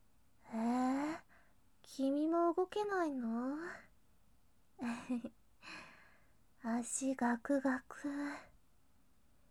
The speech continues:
ねえ、最近溜まってたのかな？だって、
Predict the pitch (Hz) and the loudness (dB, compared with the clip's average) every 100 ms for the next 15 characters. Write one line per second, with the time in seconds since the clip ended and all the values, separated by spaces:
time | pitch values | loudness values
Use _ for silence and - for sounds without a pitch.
0 | - - - - - - - - - - | -20 -20 -20 -20 -20 -20 -20 -20 -20 -8
1 | 254 269 269 254 240 262 254 240 - - | -2 0 2 0 0 0 0 -2 -8 -18
2 | - - - - - _ 330 - 277 254 | -20 -20 -20 -20 -20 _ -20 -8 -2 0
3 | 240 - 240 240 233 247 247 262 262 - | -2 -4 -2 0 0 0 0 0 -2 -2
4 | 285 294 269 240 226 226 240 247 247 254 | 0 0 0 -2 -2 -2 -2 -2 -2 0
5 | 240 233 226 - - _ - - - - | 2 2 0 -6 -20 _ -20 -20 -20 -20
6 | - - - - - - - - - - | -20 -20 -20 -20 -20 -20 -20 -20 -20 -20
7 | - - - - - 254 240 233 - _ | -20 -20 -20 -20 -20 -8 -6 -6 -10 _
8 | - 240 226 | -4 0 0